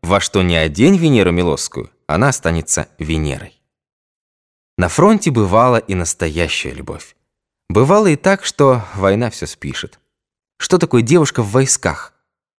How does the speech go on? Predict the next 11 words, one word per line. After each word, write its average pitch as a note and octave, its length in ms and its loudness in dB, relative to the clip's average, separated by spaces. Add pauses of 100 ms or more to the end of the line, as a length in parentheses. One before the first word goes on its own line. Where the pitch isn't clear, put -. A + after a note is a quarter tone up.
Одно E3+ 240 4
дело D3 240 4
госпиталь, G#2 640 -2 (280)
где F2 280 0
большинство G#2 540 0
персонала G2+ 520 0
женщины, E2+ 560 -4 (280)
и D#2 80 -2
есть D#2 340 -2
горячая E2+ 420 0
вода, G2 400 0